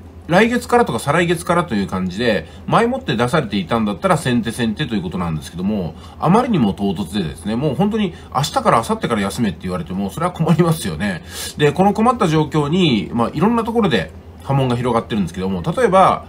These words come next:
学校に給食を納品してる業者さんっていうのは、急にこの給食がキャンセルになるわけですから、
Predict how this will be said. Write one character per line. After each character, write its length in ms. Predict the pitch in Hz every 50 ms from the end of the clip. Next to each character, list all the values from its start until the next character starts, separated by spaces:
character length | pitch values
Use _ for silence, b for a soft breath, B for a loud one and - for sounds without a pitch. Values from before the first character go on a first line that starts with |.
| B B -
学 200 | 131 135 - -
校 160 | - 156 156
に 320 | 165 208 196 131 92 78 B B B B B B -
給 200 | - 240 254 240
食 280 | - 233 202 185 214
を 60 | 208
納 220 | 170 156 170 180 160
品 140 | 165 170 160
し 40 |
て 80 | 160 160
る 80 | 143 139
業 120 | 147 156
者 120 | 127 -
さ 140 | - 90 82
ん 20 | 78
っ 20 |
て 40 | 78
い 40 | 95
う 20 |
の 60 | 110 110
は、 80 | 85 B B B B -
急 160 | - - 240 240
に 120 | 240 220
こ 140 | 190 226 220
の 140 | 214 202 165 - - - - - -
給 160 | - - 214 196
食 160 | 208 202 202
が 100 | 202 185
キ 100 | 165 202
ャ 80 | 214
ン 40 | 180
セ 80 | 160 160
ル 120 | 127 107
に 40 | - - - - - - - - - - - - -
な 160 | - 131 139 139
る 80 | 123
わ 60 | 107
け 100 | 87 98
で 60 | 90 82
す 80 | - -
か 60 | 110
ら、 200 | 120 113 87